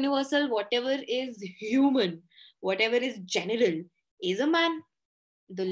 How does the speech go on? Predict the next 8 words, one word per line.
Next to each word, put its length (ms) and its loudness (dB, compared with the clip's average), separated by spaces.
laws, 480 2
the 140 -8
policies, 760 -2
just 160 -6
the 120 -6
way 100 6
of 120 0
living, 300 2